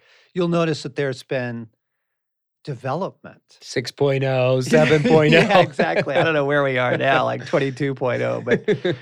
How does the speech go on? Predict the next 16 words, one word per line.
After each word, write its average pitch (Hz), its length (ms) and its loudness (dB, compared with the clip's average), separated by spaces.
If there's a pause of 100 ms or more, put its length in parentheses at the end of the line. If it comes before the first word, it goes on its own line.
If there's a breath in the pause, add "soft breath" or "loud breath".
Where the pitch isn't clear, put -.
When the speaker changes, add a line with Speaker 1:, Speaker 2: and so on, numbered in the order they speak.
(120)
Speaker 2:
<laughs> - 260 -16
Speaker 1:
but, 143 300 0 (200)
um, 120 400 -6 (360)
but 131 180 -4
here 165 200 -2
was 175 160 -2
one 151 120 -4
of 139 60 -4
the 139 60 -4
changes. 123 560 -8
So 120 360 -4 (520)
early 180 380 0
on, 113 580 -6 (480)
I, - 180 -12 (220)
I - 160 -10
pr-, - 300 -12